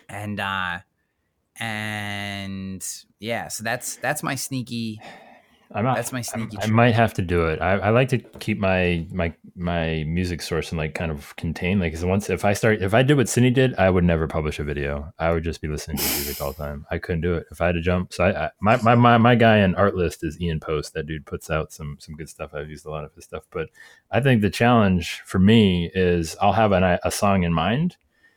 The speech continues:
Speaker 2: but I, like, it's until I get into, like, looking at the footage towards, like, "Ah, it doesn't really work." And, like, and if I, every time I try to make a song work that I thought, like, I always have to pick the song almost after, and I, I don't know, it drives me nuts.
Speaker 1: So do you have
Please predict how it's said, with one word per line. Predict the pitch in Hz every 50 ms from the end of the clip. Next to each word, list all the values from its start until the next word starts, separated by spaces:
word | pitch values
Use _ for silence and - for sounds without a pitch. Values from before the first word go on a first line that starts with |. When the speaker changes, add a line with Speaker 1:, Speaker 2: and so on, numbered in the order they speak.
| _ _ _ _ _ _
Speaker 2:
but | - 101 98
I, | 104 107 107 -
like, | 98 92 92 -
it's | 104 95 - -
until | 107 95 - - 143 120
I | 107 98
get | 87 104 98
into, | 101 104 98 92
like, | 90 85 82 78 -
looking | - 95 92 98 98 - 95 87
at | 82 78
the | - -
footage | - - - 98 92 80 69 76 80 - - - - _ _ _ _ -
towards, | - 87 78 -
like, | 82 76 - -
"Ah, | 85 92 92
it | 90
doesn't | 90 90 87 90
really | 85 85 82
work." | 92 107 104 90 - _ - - - - - -
And, | 90 85 - 95
like, | 95 95 87 -
and | 90 90
if | 95 90
I, | 101 98 101
every | 98 98 110 110 101
time | - 113 110
I | 95 92
try | - - 90 92 104
to | 101
make | 95 87 92 98 113 220 -
a | 113
song | - - 127 127 127 127
work | 123 135 156 160 - - - -
that | 82 82
I | 82 78
thought, | - - 90 98 113 175 - _ -
like, | 85 85 80 85
I | 73 85
always | 95 95 95 92
have | - 104 85 -
to | - 87
pick | 73 - - 85 - _
the | - 82
song | - - - 85 80 73
almost | 78 80 76 73 73 73 - - - - - - - _ _ _ _ _ _ -
after, | 78 76 - - - 76 76 71
and | 69 71
I, | 71 71 71 69 _ _ _ _ _ -
I | 76
don't | 71 69 69
know, | 69
it | 69 71 _ _ - -
drives | - 71 -
me | - -
nuts. | - 73 78 -
Speaker 1:
So | 165
do | 151 113 143 165
you | 175 180 180 185 190 180
have | 170 151 151 143 139 127 -